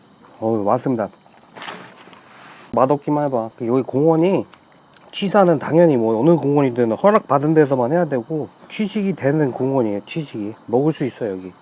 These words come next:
여기 늦게 온 집. 아, 이 집 진짜 사람 기대되게 하네. 이 닭이 진짜 반반반 하랴. 음, 반반한지 볼 거요. 맛없기만 해봐. 오, 이거, 이-, 오, 아주 시-, 대-, 아주 특이한 조합이야.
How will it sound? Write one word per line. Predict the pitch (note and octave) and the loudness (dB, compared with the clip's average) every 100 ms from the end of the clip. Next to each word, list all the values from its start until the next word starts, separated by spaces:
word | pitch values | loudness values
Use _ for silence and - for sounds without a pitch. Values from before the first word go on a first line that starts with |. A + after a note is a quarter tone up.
| - - | -20 -4
여기 | A2+ C3 B2 | -2 0 0
늦게 | C#3 F3 | 0 4
온 | E3 C#3+ | 4 4
집. | B2 - | 2 0
아, | A#2+ C3+ C3 | 2 4 4
이 | |
집 | B2 C3 | 2 -2
진짜 | - B2+ | 0 2
사람 | E3 E3 C#3+ A2+ - - - - | 4 4 2 -4 -12 -20 -20 -20
기대되게 | - C#3+ C#3 C3 | -8 -2 0 0
하네. | C#3+ A#2 G2+ - - - - C#3 | 0 -2 -6 -14 -20 -20 -12 -2
이 | F3+ | 4
닭이 | A3+ G3 F3 | 6 6 2
진짜 | - F3+ F#3 | 2 6 6
반반반 | D#3+ - F3 F3+ E3 D3 C#3+ | 4 4 4 6 6 4 2
하랴. | C#3+ D3+ A#2+ F#2+ G#2+ - - | 0 -2 -2 -4 -12 -18 -20
음, | F#2+ F2+ - - - - | -20 -20 -20 -20 -20 -18
반반한지 | - B2+ C#3+ D3 F3 | -4 0 2 2 0
볼 | - A#2 | -4 -4
거요. | C3+ G#2+ B2 - - - - - | -4 -4 -8 -20 -20 -20 -20 -8
맛없기만 | A#2 C3+ C#3+ D3 D3 | 0 0 0 -2 -2
해봐. | C#3 A#2 | -2 -4
오, | A2+ - G2+ G2+ G2+ | -8 -12 -12 -12 -12
이거, | C3 F3 F3 | -10 -4 -2
이-, | B2+ A2+ - G#2 | -4 -8 -20 -8
오, | G#2 A2 A2+ A2 G2+ G2 G2+ | -6 -2 -2 -2 -4 -6 -4
아주 | D#3 | -4
시-, | C3+ - - _ - - | -6 -10 -20 _ -20 -18
대-, | - D3 - | -6 -6 -6
아주 | C3 C3 - | -8 -8 -6
특이한 | F#3+ F#3+ E3+ | -4 0 0
조합이야. | C3 A2+ G2 | 2 0 -2